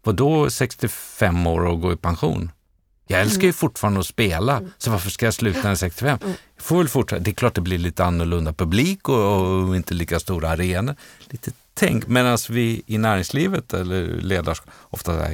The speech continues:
Speaker 1: eller samhället i övrigt, sextiotre, sextiofem,
Speaker 2: Mm.
Speaker 1: sextiosju. Ja, men då är det.
Speaker 2: Nej, men och då, eh, så, så jag tänker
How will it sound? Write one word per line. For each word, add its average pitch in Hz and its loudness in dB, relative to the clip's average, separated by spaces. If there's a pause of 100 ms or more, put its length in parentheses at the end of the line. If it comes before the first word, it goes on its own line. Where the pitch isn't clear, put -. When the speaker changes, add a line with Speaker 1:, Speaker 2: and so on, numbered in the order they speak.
(140)
Speaker 1:
eller 87 -2
samhället 87 0
i 90 2
övrigt, 101 0
sextiotre, 87 -2 (1080)
sextiofem, 87 -2
Speaker 2:
Mm. 82 0
Speaker 1:
sextiosju. 95 -4
Ja, 98 4
men 95 -2
då 123 -2
är 110 -4
det. 85 -6 (960)
Speaker 2:
Nej, 262 0
men 277 2
och 262 2
då, 285 2 (340)
eh, 359 -2
så, 262 0
så 277 -4
jag 262 2
tänker 302 0